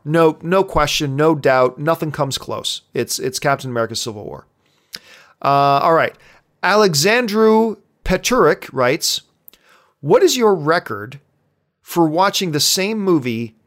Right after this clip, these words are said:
in the cinema?" Um, my record for watching the same movie in the cinema is, drumroll please, it's The Phantom Menace. I saw The Phantom Menace eighteen or nineteen times.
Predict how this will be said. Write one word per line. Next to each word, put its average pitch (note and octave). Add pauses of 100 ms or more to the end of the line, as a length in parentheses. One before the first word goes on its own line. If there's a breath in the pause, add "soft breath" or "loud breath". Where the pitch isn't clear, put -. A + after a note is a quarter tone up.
(160)
in D#3+
the D3+
cinema?" B2 (1040)
Um, F#3 (100)
my D#3
record G3
for E3+
watching E3+
the D3+
same E3+
movie E3+
in E3
the E3
cinema C3
is, C#3 (600 soft breath)
drumroll F#3+
please, G3+
it's D3
The -
Phantom E3+
Menace. G3
I C3
saw E3+
The E3
Phantom E3
Menace E3
eighteen F3+
or F3
nineteen D#3+
times. C3